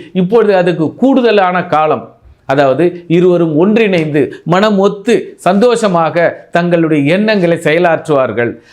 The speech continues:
அதே போல இதனால் வரை கடன்கள் இழுத்து வந்து, வந்து கொண்டிருந்த, அல்லது கடனின் சிறு தொகைகள், இப்போ பாருங்க, இப்போ நம்ம டியூ கட்டி முடிச்சிட்டோம், ஆனா அந்த செக் பவுன்ஸ்னு ஒண்ணு வச்சிருப்பாங்க. நம்ம முந்நூறு ரூபா, முந்நூறு ரூபா, முந்நூறு ரூபான்னு ஏதாவது விட்டு போயிருக்கோம்.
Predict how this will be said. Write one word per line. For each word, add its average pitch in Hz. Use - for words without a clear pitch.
அதே 139
போல 120
இதனால் 170
வரை 165
கடன்கள் 190
இழுத்து 202
வந்து, 202
வந்து 180
கொண்டிருந்த, 147
அல்லது 185
கடனின் 233
சிறு 202
தொகைகள், 190
இப்போ 208
பாருங்க, 220
இப்போ -
நம்ம 220
டியூ 240
கட்டி 226
முடிச்சிட்டோம், 180
ஆனா 156
அந்த 196
செக் 254
பவுன்ஸ்னு 247
ஒண்ணு 208
வச்சிருப்பாங்க. 170
நம்ம 196
முந்நூறு 220
ரூபா, 214
முந்நூறு 202
ரூபா, 208
முந்நூறு 196
ரூபான்னு 208
ஏதாவது 214
விட்டு 226
போயிருக்கோம். 190